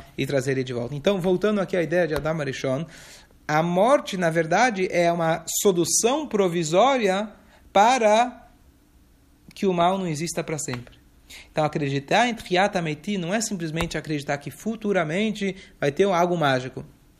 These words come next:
Você acredita ou não, que diferença faz? A Tchiat Hameitim, dentro desse contexto, significa que eu acredito, como você falou, que vai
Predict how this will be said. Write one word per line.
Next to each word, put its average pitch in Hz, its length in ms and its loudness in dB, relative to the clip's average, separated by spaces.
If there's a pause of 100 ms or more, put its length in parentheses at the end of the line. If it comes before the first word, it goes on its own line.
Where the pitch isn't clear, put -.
Você - 140 -8
acredita 226 440 0
ou - 20 4
não, 214 100 0
que 208 100 -8
diferença 180 380 -2
faz? 147 340 -6 (520)
A - 100 -8
Tchiat 202 480 0
Hameitim, 208 440 -2
dentro 185 360 -4
desse 170 260 -4
contexto, 156 540 -2
significa 160 640 -4
que - 100 -10
eu 156 80 0
acredito, 147 460 -6
como 143 160 -8
você 151 100 -8
falou, 180 460 0 (340)
que 214 200 2
vai 196 560 4